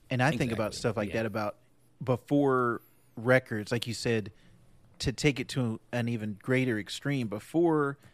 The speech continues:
Speaker 1: cell phones, before written word, you know, what was it like and what were these time periods? There's, like, huge periods of time that are either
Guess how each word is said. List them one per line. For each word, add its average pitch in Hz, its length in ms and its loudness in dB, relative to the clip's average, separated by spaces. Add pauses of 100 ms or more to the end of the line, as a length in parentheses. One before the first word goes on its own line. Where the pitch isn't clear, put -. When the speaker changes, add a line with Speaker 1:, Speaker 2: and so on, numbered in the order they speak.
(140)
Speaker 1:
cell 135 360 4
phones, 120 400 0
before 127 680 2
written 117 640 0
word, 107 640 2 (300)
you 127 100 -4
know, 117 120 2
what 117 380 0
was 123 200 0
it - 200 -4
like 113 520 -4 (100)
and 117 160 -2
what 135 100 2
were 143 80 0
these 117 200 -4
time 117 280 -2
periods? 110 380 -4
There's, 135 240 -4
like, 104 240 -2 (460)
huge 170 360 0
periods 139 300 2
of 107 80 -6
time 120 320 0
that 104 180 -4
are 104 120 -6 (380)
either 117 220 0